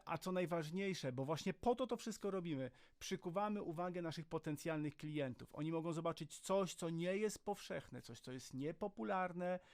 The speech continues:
ponieważ nie ma tego tak bardzo dużo, ale ta unikalność tego postu przykuwa uwagę. Ta forma jego rozwijania przykuwa uwagę. A co najważniejsze w marketingu jest,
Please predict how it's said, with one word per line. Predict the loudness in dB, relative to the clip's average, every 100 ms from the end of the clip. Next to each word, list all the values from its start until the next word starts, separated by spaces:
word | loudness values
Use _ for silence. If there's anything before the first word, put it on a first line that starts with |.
| -20 -12
ponieważ | -4 0 0 0 -2 -2 -4
nie | -2 -2
ma | -2
tego | -6 -6 -6
tak | -8 -6 -6 -6
bardzo | -4 -2 -2 -4
dużo, | -4 -4 -4 -2
ale | 0 0 0 -2 -4 -8 -20 -20 -20 -10
ta | -2 2
unikalność | 2 2 2 2 4 0 -2
tego | -4 -4
postu | -6 -12 -10 -12 -12
przykuwa | -8 -6 -4 -4 -4
uwagę. | -4 0 -2 -2 -8 -12 -18 -2
Ta | 2 2 0 _
forma | -18 2 8 10 10 6 6
jego | 4 2 4
rozwijania | 2 0 -2 0 0 -2 -6 -8 -12 -20 -16
przykuwa | -10 -6 -4 -2
uwagę. | -2 0 -2 -2 -4
A | -2
co | 0
najważniejsze | 2 4 4 2 0 -2
w | 0
marketingu | -2 -2 -4 -2 0
jest, | 0 0